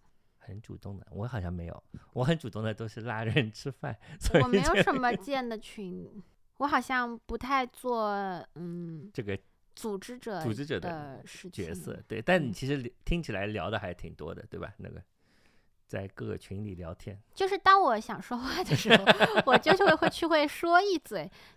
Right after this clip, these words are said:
Speaker 2: 或者说，呃，对话它是没有一个完成的时候的。
Speaker 1: <laughs> 呃。
Speaker 2: 嗯，它可以随时再度开始。
Speaker 1: 嗯。
Speaker 2: 嗯。
Speaker 1: 所以是有寂寞的时候想找人讲讲话。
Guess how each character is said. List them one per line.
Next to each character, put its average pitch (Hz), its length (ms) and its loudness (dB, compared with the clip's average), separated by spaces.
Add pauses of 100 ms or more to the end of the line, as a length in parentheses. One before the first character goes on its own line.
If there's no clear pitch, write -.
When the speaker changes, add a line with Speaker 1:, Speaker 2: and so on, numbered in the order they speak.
(140)
Speaker 2:
或 311 180 0
者 220 220 -4
说， 254 540 0 (320)
呃， 196 260 -2
对 254 260 -2
话 226 460 0
它 226 240 -8
是 240 180 -12
没 190 340 -6
有 196 180 -6
一 160 120 -10
个 175 440 -6
完 180 260 -4
成 185 340 -6
的 185 200 -4
时 - 240 -10
候 151 240 -12
的。 - 160 -18 (140)
Speaker 1:
<laughs> - 160 -20
呃。 90 380 -8
Speaker 2:
嗯， 185 120 -8
它 285 120 0
可 349 100 -4
以 269 100 -2
随 240 200 -2
时 247 560 -4
再 285 220 0
度 220 220 -8
开 254 200 -8
始。 - 260 -14 (580)
Speaker 1:
嗯。 110 360 -10 (200)
Speaker 2:
嗯。 190 360 -14 (160)
Speaker 1:
所 123 140 -4
以 127 240 -4
是 - 200 -6
有 107 160 0
寂 151 220 -8
寞 131 80 -4
的 104 140 -4
时 - 100 -8
候 104 120 -4
想 104 180 -6
找 95 160 -4
人 95 160 -8
讲 98 140 -8
讲 90 120 -8
话。 92 160 -10